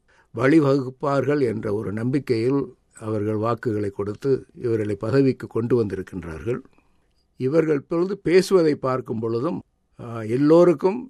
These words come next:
நல்லது செய்வோம், முக்கியமாக சிறுபான்மையினருக்கு நல்லபடியாக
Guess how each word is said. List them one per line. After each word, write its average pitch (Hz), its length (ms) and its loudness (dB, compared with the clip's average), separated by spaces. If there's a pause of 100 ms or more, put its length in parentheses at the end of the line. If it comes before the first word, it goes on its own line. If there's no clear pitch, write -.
(220)
நல்லது 131 380 2
செய்வோம், 123 480 0 (380)
முக்கியமாக 117 580 -2 (300)
சிறுபான்மையினருக்கு 120 1120 0 (560)
நல்லபடியாக 120 720 2